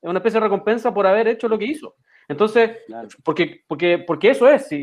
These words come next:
Speaker 2: Claro.
Speaker 1: ah, que, que ellos le pongan que una subvención para no sé qué, es una recompensa por haber asesinado. Entonces, eso sucede constantemente. Los más de cuatrocientos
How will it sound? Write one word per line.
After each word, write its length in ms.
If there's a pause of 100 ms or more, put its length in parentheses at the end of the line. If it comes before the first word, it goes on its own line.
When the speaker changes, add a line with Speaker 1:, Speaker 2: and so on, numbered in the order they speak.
Speaker 2:
Claro. 300
Speaker 1:
ah, 40 (100)
que, 240
que 100
ellos 140
le 100
pongan 280
que 140
una 160
subvención 540
para 100
no 80
sé 140
qué, 160
es 120
una 160
recompensa 720
por 120
haber 160
asesinado. 540
Entonces, 360 (200)
eso 160
sucede 380
constantemente. 760 (340)
Los 160
más 140
de 80
cuatrocientos 840